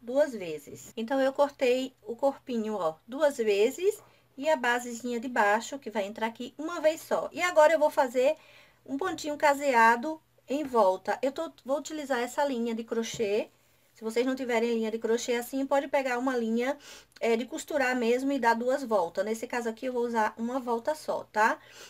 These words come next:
Então, pra fazer o pontinho caseado é bem fácil. Eu vou esconder aqui dentro o nozinho da linha. Vou deixar ele aqui dentro. Pra fazer o ponto caseado, eu faço assim. Eu dou a volta com a linha assim.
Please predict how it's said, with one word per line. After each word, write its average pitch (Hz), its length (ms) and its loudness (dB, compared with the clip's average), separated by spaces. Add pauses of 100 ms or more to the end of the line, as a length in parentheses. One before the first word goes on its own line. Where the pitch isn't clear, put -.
(140)
Então, 320 320 -2
pra 403 160 4
fazer 370 280 4
o 302 40 0
pontinho 269 340 -4
caseado 233 440 2
é 233 40 2
bem 262 200 -4
fácil. 185 400 -2
Eu 247 80 -8
vou 277 80 -2
esconder 277 320 -6
aqui 240 200 -8
dentro 202 460 -8
o 220 80 -6
nozinho 233 840 0 (160)
da 180 200 0
linha. 190 440 -4 (640)
Vou 190 160 -14
deixar 202 380 -6
ele 190 140 -4
aqui 226 240 -10
dentro. 202 580 -8 (160)
Pra 214 140 -4
fazer 247 180 0
o 247 60 0
ponto 262 180 -8
caseado, 233 460 0
eu 294 100 -2
faço 285 240 -2
assim. 226 380 -10
Eu 220 100 -4
dou 233 100 2
a 262 120 2
volta 214 400 2
com 247 160 -10
a 214 40 2
linha 190 340 -4
assim. 240 460 -4